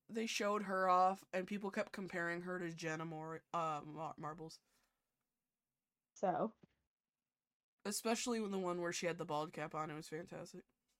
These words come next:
Speaker 2: Mm-hmm.
Speaker 1: Up next, I don't know who this is.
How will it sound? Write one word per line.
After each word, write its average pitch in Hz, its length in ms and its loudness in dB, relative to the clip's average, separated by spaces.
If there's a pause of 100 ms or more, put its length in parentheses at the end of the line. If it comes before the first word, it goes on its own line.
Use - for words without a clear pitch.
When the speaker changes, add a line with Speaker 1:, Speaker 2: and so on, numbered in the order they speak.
(560)
Speaker 2:
Mm-hmm. 302 120 12 (1300)
Speaker 1:
Up - 160 4
next, 226 460 0 (120)
I 208 180 2
don't 226 320 -2
know 190 320 2
who 185 160 -2
this 220 260 -2
is. 403 360 -2